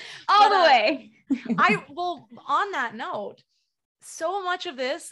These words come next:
Speaker 2: is about, 'cause maybe somebody listening and they're like, "Okay, I don't get it. You said go all in or don't go all in, and I can't choose wrong. And you said, "Narrow down my options," but now you just gave me all the options."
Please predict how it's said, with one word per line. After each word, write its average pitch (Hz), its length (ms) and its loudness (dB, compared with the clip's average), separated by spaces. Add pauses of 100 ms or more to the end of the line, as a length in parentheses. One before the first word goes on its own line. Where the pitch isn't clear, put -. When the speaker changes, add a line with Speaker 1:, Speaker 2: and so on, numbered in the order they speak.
(140)
Speaker 2:
is 269 140 -12
about, 226 400 -4
'cause 226 240 -14
maybe 226 260 -8
somebody 240 260 -12
listening 202 360 -12
and 196 80 -12
they're 190 80 -12
like, 185 200 -12 (100)
"Okay, - 200 -8
I 190 100 -12
don't 190 200 -16
get 349 140 -6
it. 226 140 -10
You 190 120 -14
said 190 300 -12
go 208 180 -6
all 311 160 -2
in 339 120 -8
or 180 80 -12
don't 214 260 -6
go 403 100 -2
all 392 220 -4
in, 415 140 -4
and 214 100 -8
I 202 40 -10
can't 339 260 -8
choose 285 200 -10
wrong. 381 260 2
And 330 80 -6
you 277 80 -8
said, 277 300 -4 (240)
"Narrow 403 260 4
down 381 220 4
my 415 180 4
options," 392 300 -6
but 294 120 -10
now 320 100 -2
you 554 180 -2
just 494 160 -4
gave 427 100 -8
me 453 140 -8
all 466 220 -2
the 381 80 -2
options." 240 600 -8